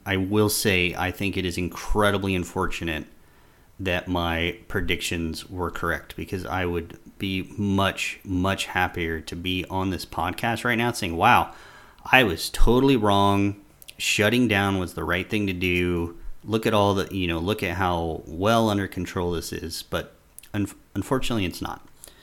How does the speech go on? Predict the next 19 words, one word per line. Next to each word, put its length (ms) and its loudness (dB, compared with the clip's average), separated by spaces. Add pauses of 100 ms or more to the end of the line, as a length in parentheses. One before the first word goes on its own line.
(840)
So, 340 6 (960)
now 380 4
that 340 2
we've 560 -6 (160)
gotten 360 2
past 420 2
that, 340 -2 (640)
and, 800 -2 (360)
you 140 -4
know, 100 -2
we 200 -2
are 380 4
in 500 2
what 200 0
I 80 4
considered 720 0
the 100 2
mid-range 800 2
of 460 -6